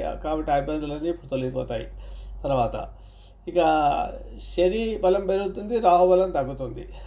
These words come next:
రాహు పశ్చిమ స్థానంలో ఉండడం వల్ల మీకు స్టాక్ మార్కెట్, ఎక్స్చేంజ్ అటువంటి విషయాల్లో ఇన్వెస్ట్ చేసేటప్పుడు కొంచెం జాగ్రత్తగా ఆలోచన చేసుకోండి. అందువల్ల ఇబ్బందులు రాకుండా ఉంటాయి. లేకపోతే మీ సంతాన విషయంలో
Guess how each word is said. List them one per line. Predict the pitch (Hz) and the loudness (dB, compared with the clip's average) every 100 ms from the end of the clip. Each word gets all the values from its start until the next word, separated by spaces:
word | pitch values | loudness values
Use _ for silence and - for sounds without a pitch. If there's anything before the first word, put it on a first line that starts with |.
| - | -4
రాహు | 165 208 | -2 0
పశ్చిమ | 190 165 180 | 0 0 -2
స్థానంలో | 190 196 190 185 | -4 0 2 6
ఉండడం | 180 170 170 170 | 6 4 0 0
వల్ల | 165 180 160 143 - - - - - - - | 4 6 6 2 -4 -16 -16 -16 -16 -12 -6
మీకు | 160 139 - - | -4 -4 -8 -6
స్టాక్ | - 165 175 | 2 2 2
మార్కెట్, | 165 165 165 | 0 -2 0
ఎక్స్చేంజ్ | 160 160 - 170 160 | 0 -2 -2 -2 -2
అటువంటి | 165 160 156 156 | -4 -2 -4 -2
విషయాల్లో | 151 175 175 | 2 4 4
ఇన్వెస్ట్ | 165 165 | 2 0
చేసేటప్పుడు | 156 143 156 160 | -4 -2 -4 -2
కొంచెం | 156 | -2
జాగ్రత్తగా | 135 147 156 156 151 | 0 2 0 -2 0
ఆలోచన | 139 143 139 - 143 | 2 2 -2 -4 -6
చేసుకోండి. | - 147 139 208 - - - - | -6 -4 -4 -4 -8 -14 -16 -12
అందువల్ల | 127 127 135 | 0 4 4
ఇబ్బందులు | 135 147 143 139 | 2 -4 -6 -2
రాకుండా | 135 143 143 131 | 0 0 -2 -4
ఉంటాయి. | 127 120 143 - | -4 -4 -6 -8
లేకపోతే | 135 139 139 120 - - - - - 156 | -10 -8 -8 -8 -10 -12 -16 -18 -10 -6
మీ | |
సంతాన | 156 156 151 170 165 | 0 2 4 4 4
విషయంలో | 147 151 147 143 - | 0 -2 -2 -2 -4